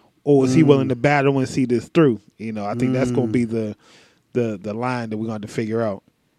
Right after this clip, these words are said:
Speaker 2: Mm. I, I, I don't know what to think at the moment. I just know that, um, okay, so let me say this.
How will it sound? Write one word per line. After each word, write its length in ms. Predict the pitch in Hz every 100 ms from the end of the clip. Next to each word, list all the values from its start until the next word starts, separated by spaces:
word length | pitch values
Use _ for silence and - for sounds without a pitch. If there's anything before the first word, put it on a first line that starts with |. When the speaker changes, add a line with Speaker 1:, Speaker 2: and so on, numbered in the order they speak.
| _ _ _ - _ -
Speaker 2:
Mm. 500 | 120 120 117 107 98 _ _ - - _
I, 380 | 170 220 247 240 - -
I, 520 | 196 214 226 226 226 - _ _ _
I 140 | 160 190
don't 180 | 214
know 140 | 196 175
what 240 | 156 185
to 80 | 208
think 320 | - 202 196
at 160 | 170 151
the 80 | 151
moment. 540 | 139 156 185 196 202 _
I 120 | 143
just 280 | 151 165 143
know 340 | 151 151 151 143
that, 560 | 131 139 135 127 120 - _ _ _ _ _ _
um, 800 | 139 135 131 123 117 110 107 98 - _ _ _ _ _ _ _ _ _ _ _ _ _ _ _ _ _ _ -
okay, 300 | 175 190 147
so 140 | -
let 100 | 180
me 80 | 190
say 200 | - 147
this. 300 | 113 85 -